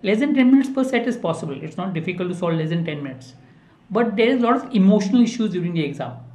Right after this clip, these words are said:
It may click, may not click. You try something, doesn't work out. All that parts are to be factored in when you try to solve the D L R section.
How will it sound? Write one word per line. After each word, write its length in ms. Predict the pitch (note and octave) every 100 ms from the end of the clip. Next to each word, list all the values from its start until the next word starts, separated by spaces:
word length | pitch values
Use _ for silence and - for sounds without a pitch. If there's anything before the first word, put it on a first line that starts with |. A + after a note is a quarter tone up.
| -
It 160 | E3+ F#3
may 80 | G3+
click, 360 | G3+ F#3+ -
may 120 | E3
not 220 | D#3+ E3 E3
click. 260 | D3 - -
You 120 | D#3+
try 240 | F3 E3
something, 440 | F#3+ F#3 F3+ F#3 D#3+
doesn't 280 | D3 E3
work 200 | C#3 C#3
out. 240 | C#3+ C#3 - - _ -
All 240 | G#3+ A#3+
that 220 | A#3+ A#3+
parts 320 | G#3 F#3+ G3+ F#3+
are 120 | F#3
to 60 |
be 100 | G3
factored 400 | F#3 E3 F#3 F#3
in 140 | F3+ F3+
when 100 | D#3+
you 80 | E3
try 160 | D#3+ C#3+
to 120 | F3+
solve 280 | - C#3 D3
the 80 |
D 180 | F3 C#3
L 100 | C#3
R 80 | C#3
section. 360 | - C3+ -